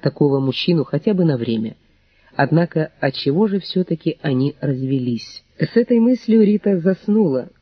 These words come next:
и впервые за много месяцев сон её был крепок, как у младенца. Последующие три дня пролетели в каком-то угаре.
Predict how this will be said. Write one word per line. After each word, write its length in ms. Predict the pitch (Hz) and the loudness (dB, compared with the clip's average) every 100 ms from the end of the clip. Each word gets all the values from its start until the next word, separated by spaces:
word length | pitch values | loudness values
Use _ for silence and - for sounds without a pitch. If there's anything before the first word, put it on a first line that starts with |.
| _ | _
и 160 | - 151 | 0 0
впервые 600 | - 160 165 180 202 131 | 2 2 2 2 2 2
за 100 | 156 | 2
много 280 | 160 151 147 | 2 2 2
месяцев 560 | 170 185 143 - 127 - - | 2 0 -4 -2 -4 -4 -4
сон 180 | 185 208 | 0 2
её 220 | 165 151 | 2 0
был 200 | 139 131 | 0 -2
крепок, 520 | - 160 220 - 185 - | 0 2 2 0 -6 -2
как 320 | 160 156 - | -4 -4 -2
у 60 | |
младенца. 760 | 165 156 135 123 117 107 - - _ _ _ _ _ _ - | 2 2 0 0 -2 -4 -12 -18 _ _ _ _ _ _ -4
Последующие 680 | 151 - 190 185 165 175 | -2 2 2 2 2 0
три 220 | 160 165 151 | 2 0 2
дня 240 | 160 180 | 0 0
пролетели 520 | - 165 156 175 165 | 0 0 0 0 0
в 60 | 151 | 0
каком-то 560 | 147 - 170 160 165 - | -4 0 0 0 -2 0
угаре. 600 | 175 139 139 123 110 | -2 0 0 0 -4